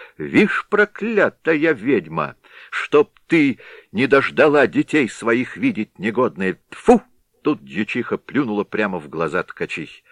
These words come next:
Ткачиха хотела и себе сделать то же, но вместо того плюнула в небритую бороду голове,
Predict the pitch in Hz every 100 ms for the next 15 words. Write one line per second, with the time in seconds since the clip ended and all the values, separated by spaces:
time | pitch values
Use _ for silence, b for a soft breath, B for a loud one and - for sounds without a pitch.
0 | b b b b - - 85 - 117 -
1 | 85 87 - 95 82 76 - 69 160 175
2 | 139 190 185 - 185 190 180 190 B B
3 | B - 95 82 87 90 - 90 - 87
4 | 92 - 113 110 95 95 85 b b b
5 | 82 85 117 107 127 110 - 87 80 98
6 | 104 85 76 73 78 71 71 90 202